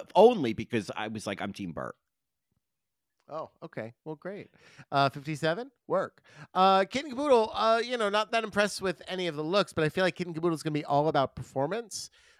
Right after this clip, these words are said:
Speaker 2: um, all about personality, and just that story, that underdog story of, like, you know, you have the girlfriend experience and Venus just, like, I don't know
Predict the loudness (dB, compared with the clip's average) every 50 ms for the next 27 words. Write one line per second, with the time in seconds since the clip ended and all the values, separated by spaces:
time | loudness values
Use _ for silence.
0 | _ -2 2 2 2 2 2 2 0 2 2 2 0 0 -4 -8 -6 -6 -4 -2
1 | 0 0 0 0 -2 -2 -4 -4 -6 -10 -12 _ _ _ _ _ _ 0 2 2
2 | 2 2 0 -2 -6 -6 -6 -6 0 0 0 0 0 -4 -10 -2 2 4 4 4
3 | 4 2 2 0 -4 -6 -4 -4 -4 -2 -2 0 0 0 0 0 -4 -8 -2 0
4 | 0 0 0 -2 -4 -4 -4 -4 -4 -4 -4 -6 -8 _ _ _ _ -8 -6 -4
5 | -2 -2 -2 0 2 2 2 2 0 -4 -6 -4 0 2 2 2 2 2 -2 -2
6 | -2 -2 -6 -6 -6 -4 -2 0 2 2 0 0 -2 -6 -10 _ _ _ _ _
7 | _ _ -4 -4 -4 -4 -6 -8 -8 -6 -6 -6 -6 -6 -6 -6 -8 -8 -8 -12
8 | -10 -8 -8 -8 -4 -4 -4 -4 -4 -8 _ _ _ _ _ _ _ _ _ _
9 | _ -4 -4 -4 -2 -4 -4 -4 -6 -6 -8